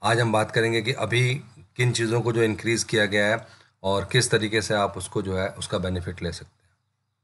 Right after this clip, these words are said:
तो चलिए दोस्तों, बात करते हैं आज के इस इंपॉर्टेंट अपडेट के बारे में।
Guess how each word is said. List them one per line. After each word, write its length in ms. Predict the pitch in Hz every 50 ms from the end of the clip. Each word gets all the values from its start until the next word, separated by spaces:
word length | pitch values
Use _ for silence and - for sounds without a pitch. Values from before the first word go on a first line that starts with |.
| _ -
तो 60 | 110
चलिए 220 | - 135 135 143
दोस्तों, 240 | 143 139 131 - 139
बात 200 | 123 110 113 113
करते 260 | - 117 110 - 117
हैं 60 | 113 107
आज 180 | 104 101 -
के 120 | - - 104
इस 120 | 101 -
इंपॉर्टेंट 440 | 101 90 - 92 90 92 101 95 92
अपडेट 320 | 87 85 80 98 92 87
के 100 | - -
बारे 220 | 87 87 85 85 87
में। 160 | 101 135